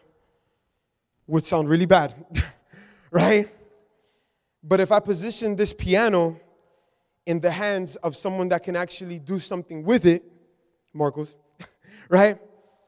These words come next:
If I position this piano, you see, there's nothing wrong with the piano. What's wrong with it, wh-, what's wrong with it is who's using it, okay? And if I can position this in the right place and give it a new perspective,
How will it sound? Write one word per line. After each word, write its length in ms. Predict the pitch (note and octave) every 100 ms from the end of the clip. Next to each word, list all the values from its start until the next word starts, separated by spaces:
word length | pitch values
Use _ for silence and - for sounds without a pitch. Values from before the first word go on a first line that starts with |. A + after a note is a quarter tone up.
| _ _ _ -
If 100 | F#3+
I 80 | A#3
position 460 | A3+ G3+ B3 A#3
this 160 | G#3+ -
piano, 440 | F#3+ A3 A#3 G#3
you 100 | G3+
see, 120 | F3+
there's 160 | A#3 A3
nothing 260 | C4 C4 A3+
wrong 200 | B3+ B3+
with 100 | A#3
the 80 |
piano. 460 | F#3+ G3+ A3+ A3 G3
What's 280 | F#3 F#3 F#3+
wrong 180 | A3+ B3+
with 160 | A3
it, 140 | G3+ -
wh-, 240 | G3 G3 G3+
what's 180 | G3
wrong 220 | F#3 A#3 B3+
with 160 | G#3+
it 120 | G3+
is 120 | G3 E3
who's 240 | G#3 D#3+
using 320 | B3 F#3+ F3
it, 180 | D3 - _ _ -
okay? 340 | E3+ G3 G#3+ - - _ _ _ _ _ _ _ _ _
And 140 | G3+ G#3+
if 100 | G#3+
I 80 | C4
can 200 | C4+ A#3
position 580 | A#3 F#3+ D4 - C#4
this 320 | A3+ A3 G#3+ -
in 140 | G#3
the 100 | G3+
right 220 | G3+ G3
place 420 | G3+ B3+ C4 G#3+
and 160 | A#3 G3+
give 160 | G#3+ G#3
it 80 |
a 40 | G#3
new 140 | G#3
perspective, 800 | F3 F3+ - - C4+ C4 G3+ F#3+